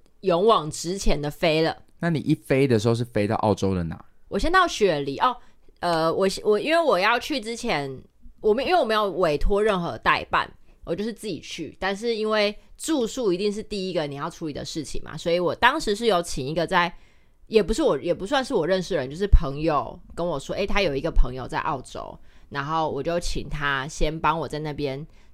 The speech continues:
Speaker 1: 找好了住宿，因为我其实不知道那个是什么区跟什么地方，所以他就说，啊，他先帮我看，我就，嗯，很谢谢他这样。然后所以我就一开始去一定是往首都飞嘛，所以我就是飞雪梨，
Speaker 2: 嗯。
Speaker 1: 因为我对，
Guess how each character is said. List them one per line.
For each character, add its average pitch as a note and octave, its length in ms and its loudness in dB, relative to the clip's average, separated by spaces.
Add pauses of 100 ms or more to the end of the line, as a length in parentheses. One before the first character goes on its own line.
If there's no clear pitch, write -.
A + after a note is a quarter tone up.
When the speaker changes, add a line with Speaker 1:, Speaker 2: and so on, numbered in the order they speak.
(100)
Speaker 1:
找 D3 300 2
好 D#3 180 -2
了 D#2 200 -10
住 E3 360 -6
宿， - 340 -14 (360)
因 A3 100 -12
为 C4+ 60 -2
我 G3 320 0
其 F3 160 -6
实 F3+ 120 -2
不 G3+ 160 -2
知 F#3 120 -2
道 F#3+ 160 4
那 F#3+ 120 -6
个 F3+ 120 0
是 F3+ 100 -8
什 D#3+ 140 -10
么 B2+ 100 -12
区 - 320 -8
跟 D3 340 -6
什 D3 160 -12
么 G2 120 -10
地 C#3+ 240 -8
方， - 260 -10
所 D#3+ 100 -8
以 D3+ 60 -4
他 D#3 140 -6
就 D#3+ 100 -6
说， D#3+ 140 -8
啊， - 80 -6
他 D#3+ 100 -6
先 D#3 80 -2
帮 C#3+ 160 -2
我 - 100 -16
看， - 240 -12
我 B2 60 -18
就， D#3+ 80 -10 (120)
嗯， F#3+ 140 -6
很 D3 200 -6
谢 D#3 180 -4
谢 - 160 -6
他 - 260 -8
这 A#2 80 -8
样。 C3 80 -6 (840)
然 D#3+ 80 -8
后 E3+ 80 -4
所 F3 120 -2
以 - 20 2
我 D#3 140 0
就 F3+ 280 -2 (300)
一 - 100 -6
开 D4+ 140 4
始 G3 60 0
去 A#3+ 180 -4
一 - 20 -2
定 A3 160 -2
是 A3+ 140 2
往 E3 240 0
首 D3 160 -4
都 D3+ 180 -10
飞 C#3+ 220 -8
嘛， C#3 220 -12
所 - 120 -8
以 D#3 80 -2
我 C#3 140 -4
就 D3+ 80 -6
是 E3 140 -4
飞 C#3 520 -4 (240)
雪 C#3 360 -4
梨， B1 360 -12
Speaker 2:
嗯。 - 60 -20 (300)
Speaker 1:
因 G#3 100 -2
为 G#3 60 2
我 F3 40 0
对， F#3+ 160 0